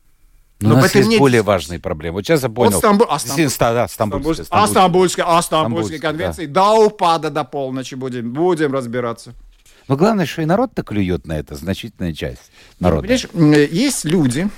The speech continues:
Speaker 2: э, которые действительно, э, ну, действительно этим озабочены. Примерно треть, которые считают, что, м, э, значит, которые верующие,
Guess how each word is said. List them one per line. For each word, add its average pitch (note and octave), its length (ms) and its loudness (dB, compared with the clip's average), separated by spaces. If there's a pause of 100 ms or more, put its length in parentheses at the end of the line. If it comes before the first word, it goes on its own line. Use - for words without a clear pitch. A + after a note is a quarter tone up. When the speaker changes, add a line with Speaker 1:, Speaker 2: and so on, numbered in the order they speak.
(380)
Speaker 2:
э, A#2+ 400 4
которые F3 380 2
действительно, D#3 800 -2 (800)
э, G#2+ 680 0
ну, B2 340 2
действительно A#2+ 520 0
этим G#2+ 260 0
озабочены. F#2 600 -4 (420)
Примерно F3+ 380 4
треть, - 500 -12 (680)
которые C#3+ 420 6
считают, B2+ 540 -2
что, A2+ 380 -2
м, G#2+ 600 0
э, G#2+ 40 -4
значит, G#2+ 340 -4
которые D#3 280 2
верующие, A#2 640 0